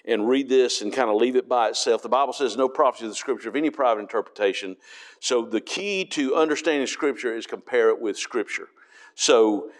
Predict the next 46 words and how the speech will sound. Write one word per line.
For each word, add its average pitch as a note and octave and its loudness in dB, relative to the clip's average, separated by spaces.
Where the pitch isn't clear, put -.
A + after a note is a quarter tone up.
in A#2+ 0
these F3 0
verses, C#3+ 2
we C#3 2
don't C3+ 4
have C3+ -2
time C3+ 0
to B2 2
read B2 4
the A#2 4
whole A#2 4
section B2 -2
tonight, C3 2
but A#2 4
when C3 6
you C3 4
read E3 4
verses D#3 2
fourteen D3 0
to A2+ 0
twenty-six, C3+ 0
I'll, B2 2
I'll C3 2
highlight C#3+ 0
a A2+ -6
couple B2 -4
of G#2 -4
verses, A#2 0
and A#2 -4
then A#2 -2
we're B2 -2
gonna A2 0
look A2+ 2
at A#2+ -8
some A2 -6
other G2+ 2
passages A2+ 0
to G2+ -16
compare G2+ -2
with F#2 2
it. - -8
Um, A2 0
look C#3+ -4
at C#3 -4
verse B2+ 2
fourteen. D3+ -2